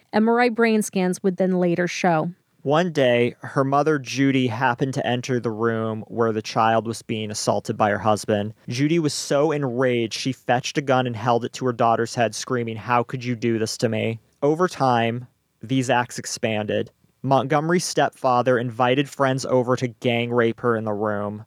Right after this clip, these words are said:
Speaker 2: ordeals that would last hours and end with the men urinating on her. Lisa's mother also began selling Montgomery's body to the plumber and the electrician whenever she needed odd jobs done.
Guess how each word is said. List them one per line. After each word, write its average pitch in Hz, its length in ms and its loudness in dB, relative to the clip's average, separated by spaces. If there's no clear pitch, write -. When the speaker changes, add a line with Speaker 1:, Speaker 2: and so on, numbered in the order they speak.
Speaker 2:
ordeals 160 360 2
that 175 100 2
would 170 100 2
last 131 460 0
hours 120 640 2
and 135 180 -6
end 135 240 0
with 143 100 0
the 143 80 2
men 131 360 2
urinating 117 720 0
on 104 160 -2
her. 107 360 -6
Lisa's 165 380 2
mother 160 420 2
also 143 400 2
began 139 360 2
selling 139 500 2
Montgomery's 127 640 2
body 120 380 2
to - 120 -12
the 127 80 0
plumber 127 500 0
and 123 200 -2
the 127 60 2
electrician 120 800 0
whenever 120 320 2
she 123 220 -4
needed 120 260 2
odd 117 300 2
jobs 110 400 2
done. 104 400 -4